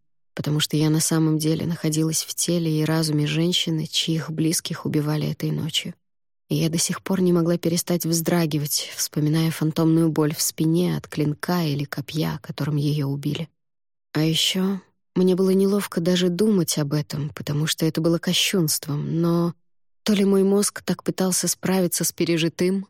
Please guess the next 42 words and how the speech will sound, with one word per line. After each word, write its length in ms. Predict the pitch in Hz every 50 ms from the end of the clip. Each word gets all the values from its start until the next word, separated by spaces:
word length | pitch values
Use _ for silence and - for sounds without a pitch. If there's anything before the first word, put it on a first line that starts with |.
| _ -
то 100 | - 170
ли 140 | 156 156
я 60 | 160 156
всё-таки 380 | - - 175 160 160 - 175
была 220 | 160 170 170 175 170
слишком 440 | - 170 165 - - 175 160 156
эгоистична, 680 | 156 151 156 156 160 - - - 110 - - - 185 175 - _ _ _ _ _ _ _ -
но 60 | 170
я 180 | 170 175 180 180
вновь 380 | 175 190 190 202 196 - -
и 40 | 185
вновь 440 | 165 175 180 180 190 208 196 - -
возвращалась 880 | 170 165 170 170 170 175 175 180 - - - 196 190 185 175 - -
мыслями 460 | 175 170 190 202 - - 180 180 180 -
к 120 | - - -
образу 340 | 185 180 180 170 170 175 170
этой 260 | 175 175 - 175 165
женщины. 540 | 165 151 143 151 147 - - - 165 165 - _ _ _ _ _ _ _ _ _ _ _ _ _ _ - -
Альгидрас 460 | 156 160 180 175 185 208 220 214 -
сказал, 420 | - - - 185 175 180 208 202
что 240 | 185 - - - 180
у 20 |
него 200 | 185 185 185 190
не 160 | 190 190 185 180
было 180 | 170 160 160
жены, 460 | 156 156 147 143 139 135 131 147 - _ _ _ _ _ _ _
что 220 | - - - 156 151
он 140 | 156 160
просто 380 | - - 190 190 - - - 175
вступил 480 | - - - 165 151 - 180 180 170 160
в 60 | 165
обряд 400 | 151 143 151 156 170 185 - -
в 120 | - -
пятнадцать 580 | - 113 - 160 160 170 170 - - 180 - 175
лет. 400 | 170 160 147 - - - - _ _ _ _ _ _ _ _ _ _ _ _ _ _
Но 120 | - 160 151
по 100 | - 156
всему 320 | - - - 151 160 170
выходит, 480 | 180 180 170 - - 180 180 175 160 -
что 240 | - - - - 160
он 140 | 156 160
соврал, 500 | - - 165 160 160 165 170 180 196 196